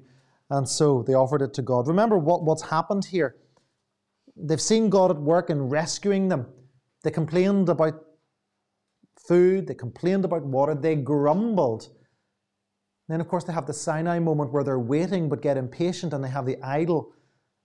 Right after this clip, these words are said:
And so they fall away from God again, and their punishment is, of course, to drink, uh, the crushed up, uh, idol and the dust.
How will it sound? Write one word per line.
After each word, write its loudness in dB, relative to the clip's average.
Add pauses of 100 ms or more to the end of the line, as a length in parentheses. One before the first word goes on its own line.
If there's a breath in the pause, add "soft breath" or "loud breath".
(400)
And -14
so -6
they -4
fall 0
away 2
from -4
God 4
again, 0
and -4
their 0
punishment -4
is, -4
of -16
course, -6
to -10 (180)
drink, -8 (640)
uh, -6 (140)
the -8
crushed -6
up, -4 (160)
uh, -8 (380)
idol -2
and -12
the -8
dust. -12